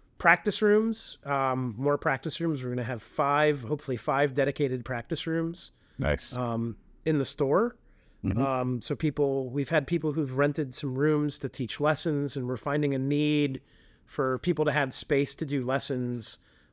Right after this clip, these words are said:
Speaker 1: um, and even practice.
Speaker 2: Mm-hmm.
Speaker 1: Um, and we want, you know, people to have a nice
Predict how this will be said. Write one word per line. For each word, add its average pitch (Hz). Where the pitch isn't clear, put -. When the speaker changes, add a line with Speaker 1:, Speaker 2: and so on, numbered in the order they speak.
Speaker 1:
um, 117
and 143
even 135
practice. 123
Speaker 2:
Mm-hmm. 104
Speaker 1:
Um, 110
and 180
we 175
want, 165
you 165
know, 151
people 151
to 151
have 143
a 143
nice 139